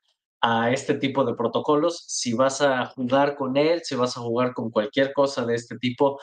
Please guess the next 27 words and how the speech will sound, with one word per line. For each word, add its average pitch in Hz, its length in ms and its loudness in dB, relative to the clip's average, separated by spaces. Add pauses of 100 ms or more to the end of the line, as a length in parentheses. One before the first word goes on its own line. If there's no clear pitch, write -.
(240)
siempre 170 400 2
utiliza 151 420 2
una 143 200 4
wallet, 143 400 4 (320)
eh, 104 720 0
independiente. 131 1000 2 (340)
De 123 140 4
preferencia, 139 880 4
empieza 139 460 0
con 123 180 -4
poquito, 170 640 0
haz 131 220 0
tus 120 180 -10
pruebas, 175 540 4 (240)
ve 135 200 4
cómo 127 260 -2
funciona, 160 540 0
te 127 100 -2
gusta, 160 500 0
entonces 120 440 -2
ya 120 140 4
vas, 117 280 0 (120)
vas 123 240 2
creciendo 123 380 0
un 120 80 -2
poco 117 180 -4
más. 131 440 0